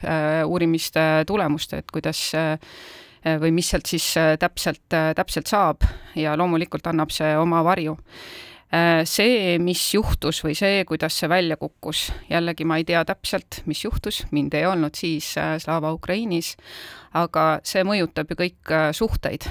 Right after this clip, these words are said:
ehk siis tegelikult me peame tegelema ka siis, äh, suhetega, äh, selleks, et, äh, me saaksime üksteist usaldada meeskonnas, liikmeskonnas ja me saaksime liikuda edasi. Äh, siis on, äh,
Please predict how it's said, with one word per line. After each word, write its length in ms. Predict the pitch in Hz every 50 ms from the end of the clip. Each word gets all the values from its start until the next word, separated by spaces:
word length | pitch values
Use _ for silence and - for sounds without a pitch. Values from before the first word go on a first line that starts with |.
| - -
ehk 160 | 143 151 -
siis 160 | - - 165 -
tegelikult 480 | - 180 180 165 160 160 - 156 -
me 80 | - 165
peame 240 | 165 160 165 160 151
tegelema 460 | 147 170 156 165 160 151 151 160 156
ka 120 | - - 160
siis, 260 | - - 147 - - -
äh, 140 | 160 151 147
suhetega, 600 | - - 240 247 240 - - - 180 - 160 165 160 - -
äh, 220 | - 151 160 160 156 160
selleks, 420 | - 180 175 175 156 - - -
et, 300 | 156 151 - - _ -
äh, 220 | 156 156 151 160 - - _ - - - - - _ _ _
me 340 | - 147 151 143 143 147 143 - - _ _ _
saaksime 380 | - - 135 - - - 117 -
üksteist 320 | - - - 135 - -
usaldada 520 | 208 247 262 254 214 185 175 170 160 180 170
meeskonnas, 680 | 175 175 175 175 170 - - - 160 156 151 156 -
liikmeskonnas 880 | 175 175 185 - - 156 165 - - - 156 156 160 160 156 156 156 -
ja 60 | 165
me 100 | 156 156
saaksime 600 | 160 165 156 156 - - 151 139 143 151 139 143 151 - _
liikuda 640 | - - 165 160 - - - 147 - - 139 147 147 - _ _ _
edasi. 480 | - 165 - - 160 - - - - - - - - - - - - - - - - - - _ _ _ _ _
Äh, 240 | - 185 185 170 165
siis 320 | 170 - - 233 240 - 262
on, 320 | 240 220 208 190 185 175
äh, 180 | 165 165 160